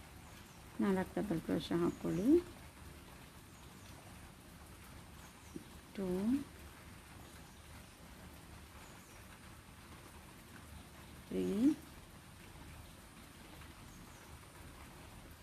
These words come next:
ಫೋರ್. ಫೋರ್ ಆದಮೇಲೆ ಮತ್ತೆ ನೀಡಲ್ ಮೇಲೆ ಥ್ರೆಡ್ ತೊಗೊಂಡು ಪ್ಲೇಸ್ ನೋಡಿ ಲಾಕ್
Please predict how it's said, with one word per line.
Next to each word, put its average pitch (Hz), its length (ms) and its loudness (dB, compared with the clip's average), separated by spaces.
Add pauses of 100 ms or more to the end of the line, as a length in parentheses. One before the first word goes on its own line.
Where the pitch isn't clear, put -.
(1200)
ಫೋರ್. 175 260 8 (2000)
ಫೋರ್ 214 320 8
ಆದಮೇಲೆ 190 400 10 (100)
ಮತ್ತೆ 202 240 6 (100)
ನೀಡಲ್ 196 360 10
ಮೇಲೆ 185 180 8
ಥ್ರೆಡ್ 180 320 4
ತೊಗೊಂಡು 185 400 8 (1000)
ಪ್ಲೇಸ್ 202 300 8 (160)
ನೋಡಿ 202 300 12 (1300)
ಲಾಕ್ 220 240 8